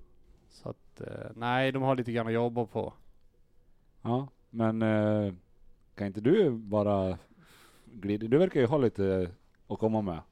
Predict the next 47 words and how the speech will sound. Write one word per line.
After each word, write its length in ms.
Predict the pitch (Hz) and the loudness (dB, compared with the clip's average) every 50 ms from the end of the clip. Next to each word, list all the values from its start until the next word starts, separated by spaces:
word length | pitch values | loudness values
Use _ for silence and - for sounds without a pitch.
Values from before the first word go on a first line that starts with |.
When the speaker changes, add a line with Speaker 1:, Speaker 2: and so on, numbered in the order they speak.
| _ _ | _ _
Speaker 2:
Kan 100 | - 107 | -10 -10
inte 140 | 107 104 107 | -6 -4 -4
du 80 | 107 | -2
glida 240 | 104 107 107 104 101 | 0 0 0 0 0
in 140 | 127 196 247 | 0 0 -2
med 80 | 214 | -4
lite 140 | 135 101 101 | -4 -4 -4
tips 280 | - 110 104 92 - - | -2 -2 -2 -2 -2 -6
då? 180 | - 85 80 - - _ _ - | -8 -8 -8 -10 -16 _ _ -8
Speaker 1:
Jo. 440 | 220 214 180 151 147 156 175 208 202 - - - - - - - - - - - - _ _ - | -2 2 4 6 6 4 4 2 -2 -6 -10 -18 -20 -20 -20 -20 -20 -20 -20 -20 -20 _ _ -4
På 100 | - 151 | 0 2
helgerna 440 | 131 135 139 139 151 170 180 185 165 | 4 4 4 4 4 2 2 0 -2
står 280 | - - 165 180 185 175 | 0 2 4 4 6 6
jag 80 | 160 | 6
ju 80 | 147 135 | 6 4
mest 260 | 139 135 127 - - | 4 0 -2 -4 -8
i 20 | |
köket 380 | 123 - 139 127 127 120 - - | -6 -2 0 0 0 0 0 -2
och 100 | 127 120 | 0 2
lagar 280 | 127 127 139 143 175 180 | 2 2 2 2 2 2
mat 440 | 170 143 123 117 113 - - - - | 2 0 0 0 -2 -4 -8 -16 -6
på 280 | - 127 120 113 110 110 - - - _ _ - - - _ | -4 -2 -2 -2 -4 -8 -16 -20 -20 _ _ -20 -20 -10 _
beställning. 1000 | - 113 - - 139 127 120 113 113 117 110 110 110 104 104 101 104 - - - - _ _ _ _ _ - _ _ - - - | -8 -8 -6 -4 -2 0 0 0 -2 -4 -4 -6 -6 -8 -8 -10 -12 -16 -18 -20 -20 _ _ _ _ _ -20 _ _ -20 -18 -8
Speaker 2:
Hemma 360 | - 107 120 147 147 135 117 | -6 -6 -4 -2 0 0 0
då, 200 | 101 98 95 90 | 0 -2 -4 -4
eller? 260 | 85 85 85 85 80 - _ _ - | -6 -6 -8 -8 -10 -12 _ _ -2
Speaker 1:
Ja. 260 | 175 175 151 160 156 - _ _ _ _ _ | 0 0 0 0 -4 -8 _ _ _ _ _
Speaker 2:
Ja. 360 | 98 98 104 131 151 123 - - | -8 -6 -6 -6 -6 -8 -12 -12
Speaker 1:
Det 60 | 139 | -6
är 20 | |
många 280 | 139 135 139 151 165 151 | -2 -2 0 0 0 -2
som 140 | 143 143 135 | -4 -2 0
hör 120 | 139 139 143 | 2 4 4
av 180 | 143 147 135 | 4 4 2
sig. 180 | - - 131 123 | 0 -2 0 2
Jag 260 | 123 123 131 127 - | 2 2 2 0 -2
kan 160 | - 139 127 | -4 -8 -4
tyvärr 220 | 123 139 143 151 147 | 0 2 2 2 2
inte 140 | 131 - | 0 -2
ta 80 | - 143 | -4 -4
emot 260 | 135 131 135 131 - | -2 -2 -2 -4 -4
några 140 | - 127 127 | -4 -4 -2
mer 60 | 131 123 | -2 -2
bokningar 420 | 123 131 135 123 - 139 127 120 | -2 -2 -2 -2 -4 -6 -4 -2
just 300 | 120 120 120 - - - | -2 -2 -4 -6 -8 -8
nu, 200 | 165 175 170 139 | -4 -4 -4 -4
men 360 | 123 117 113 110 107 107 104 | -4 -6 -8 -8 -8 -12 -16